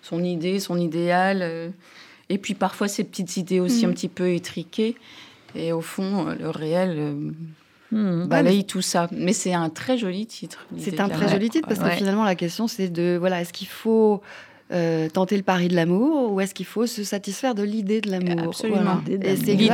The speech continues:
Speaker 1: est
Speaker 2: exactement
Speaker 1: parfois
Speaker 2: l'histoire.
Speaker 1: plus confortable que la
Speaker 2: Bien sûr.
Speaker 1: réalité.
Speaker 2: Bien
Speaker 1: Ouais.
Speaker 2: sûr. Et donc,
Speaker 3: Ouais.
Speaker 2: justement, la question, c'est est-ce qu'on enfonce le cheval ?
Speaker 1: Mm.
Speaker 2: Voilà,
Speaker 1: C'est
Speaker 2: quitte
Speaker 1: ça.
Speaker 2: à se faire désarçonner. C'est,
Speaker 3: Mm.
Speaker 2: euh, voilà, les chevaux sont pas là par hasard, hein, non plus.
Speaker 1: Ouais, ouais.
Speaker 2: Voilà, deux
Speaker 3: On,
Speaker 2: très beaux livres.
Speaker 3: on revient à N'avance que
Speaker 2: Mm.
Speaker 3: désar-,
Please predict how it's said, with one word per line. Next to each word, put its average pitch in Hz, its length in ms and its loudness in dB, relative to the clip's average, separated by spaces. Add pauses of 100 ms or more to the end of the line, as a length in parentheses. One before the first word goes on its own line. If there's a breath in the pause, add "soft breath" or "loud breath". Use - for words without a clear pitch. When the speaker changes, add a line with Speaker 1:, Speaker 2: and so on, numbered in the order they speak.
Speaker 1:
est - 20 8
Speaker 2:
exactement 254 280 8
Speaker 1:
parfois 240 280 6
Speaker 2:
l'histoire. 214 160 2
Speaker 1:
plus 247 120 6
confortable 208 760 0
que - 120 -8
la - 20 -6
Speaker 2:
Bien 175 160 -4
sûr. 180 100 -2
Speaker 1:
réalité. - 640 -4
Speaker 2:
Bien 214 180 -2
Speaker 1:
Ouais. 196 80 0
Speaker 2:
sûr. 208 320 2
Et 185 60 0
donc, 196 180 2
Speaker 3:
Ouais. 170 100 0
Speaker 2:
justement, 214 300 2
la 175 120 0
question, 185 280 -2
c'est 214 120 -4
est-ce 196 120 -4
qu'on 208 120 0
enfonce 202 360 -2
le 185 80 -4
cheval ? 220 420 -2
Speaker 1:
Mm. 214 160 0 (280 loud breath)
Speaker 2:
Voilà, 208 340 4
Speaker 1:
C'est 214 60 -4
Speaker 2:
quitte 233 160 0
Speaker 1:
ça. 214 80 2
Speaker 2:
à - 20 0
se 202 200 -4
faire 233 220 -2
désarçonner. 208 680 0
C'est, 208 120 -2
Speaker 3:
Mm. - 20 0
Speaker 2:
euh, 190 480 -2
voilà, 170 260 -4
les 175 240 -2
chevaux 208 240 0
sont 190 140 -6
pas 175 100 -4
là 170 80 -2
par 170 160 -4
hasard, 165 420 -4
hein, 160 80 -6
non - 120 -4
plus. - 280 -10
Speaker 1:
Ouais, 175 200 -6
ouais. 175 160 -4 (400 loud breath)
Speaker 2:
Voilà, 190 240 2
deux 247 240 4
Speaker 3:
On, 214 40 2
Speaker 2:
très 262 200 2
beaux 214 100 0
livres. 170 320 -6 (100)
Speaker 3:
on 196 120 6
revient 208 340 4
à 151 140 6
N'avance 175 380 2
que 170 100 0
Speaker 2:
Mm. - 20 0
Speaker 3:
désar-, 156 340 4